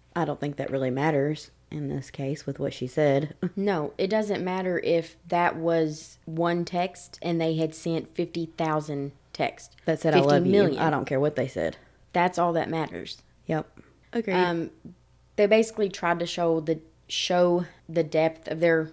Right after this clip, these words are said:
Speaker 2: friendship, like, their closeness. And their whole argument was Michelle wouldn't do this for attention because she was already close to these girls. That's why they kept reiterating the fact of these other conversations, and they were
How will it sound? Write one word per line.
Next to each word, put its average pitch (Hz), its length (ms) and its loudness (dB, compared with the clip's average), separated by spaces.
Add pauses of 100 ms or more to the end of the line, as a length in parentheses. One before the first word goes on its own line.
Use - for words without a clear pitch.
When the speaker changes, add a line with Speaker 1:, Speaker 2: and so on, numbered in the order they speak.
(100)
Speaker 2:
friendship, 175 680 -2 (220)
like, 147 180 -6
their 147 140 -2
closeness. 160 840 -4 (180)
And 220 100 0
their 226 100 4
whole 240 200 -2
argument 202 420 2
was 170 180 -6
Michelle 226 360 -2
wouldn't 190 320 -2
do 208 220 2
this 165 380 -2 (300)
for 185 220 2
attention 170 480 -2
because 170 260 -8
she - 140 -8
was 185 160 -4
already 170 420 2
close 170 300 -4
to - 100 -14
these 151 220 -6
girls. 98 320 -6
That's 170 240 -4
why 175 100 0
they 165 140 2
kept 160 380 -2 (440)
reiterating 180 680 4
the 160 80 -4
fact 156 280 -6
of 151 60 -6
these 160 160 -4
other 151 220 -2
conversations, 165 840 -2
and 151 180 -4
they 147 120 -4
were 160 280 -2